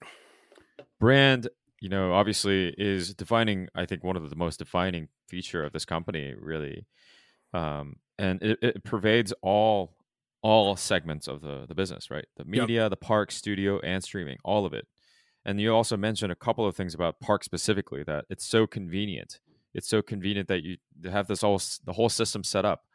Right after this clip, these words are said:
Speaker 1: And so I think we can talk about that a bit more, uh, later. But yeah, like you said, kind of the, the theme of brand pervades throughout the entire company.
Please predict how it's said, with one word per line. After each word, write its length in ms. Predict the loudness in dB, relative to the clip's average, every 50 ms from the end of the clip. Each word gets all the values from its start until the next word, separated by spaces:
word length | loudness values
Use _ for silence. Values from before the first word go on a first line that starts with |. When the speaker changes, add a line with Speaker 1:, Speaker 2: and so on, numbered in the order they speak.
| _ _ _ _ _ _ _ _ _ _ -18
Speaker 1:
And 100 | -12 -8
so 400 | -4 -2 0 0 0 -2 -4 -6 _ -8
I 80 | -6
think 140 | -4 -4 -4
we 80 | -4 -6
can 100 | -6 -4
talk 220 | 0 0 0 0
about 200 | 0 -4 -2 -2
that 200 | -2 -4 -4 -4
a 40 | -6
bit 160 | -8 -8 -8
more, 400 | -6 -4 -2 -2 -2 -2 -4 -8 _ _ _ _ _ -10
uh, 260 | -8 -8 -8 -10 -12 -14 _ -12
later. 420 | -6 -2 0 0 0 0 -2 -6 -6 -6
But 220 | -6 -6 -6 -8 _ _ _ _ _ _ _ _ _ -6
yeah, 80 | -4 -2
like 200 | -2 -2 -2 -4
you 60 | -4
said, 300 | -2 0 0 0 0 -2 -8 _ _ _ _ _ _ _ _ _ _ _ _
kind 140 | -6 -4 -2
of 60 | 0
the, 160 | 0 0 -2 -2
the 100 | -6 -8 -8
theme 360 | _ -4 -2 -2 -2 -4 -4
of 160 | -8 -10 -10 _ -12
brand 480 | -8 -6 -4 -4 -2 -4 -4 -6 -8 -8
pervades 640 | -8 -8 -8 -4 0 2 2 2 2 2 -2 -4 -8
throughout 420 | -12 -6 -2 0 2 2 2 0
the 60 | -2 -8
entire 300 | -10 -10 -10 -10 -12 -10
company. 360 | -10 -12 -12 -10 -12 -14